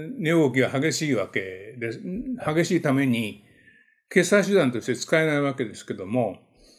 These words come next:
このステーブルコインっていうのは、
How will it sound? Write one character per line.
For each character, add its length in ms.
こ 120
の 440
ス 120
テ 100
ー 40
ブ 80
ル 100
コ 160
イ 40
ン 60
っ 20
て 120
い 100
う 40
の 100
は、 280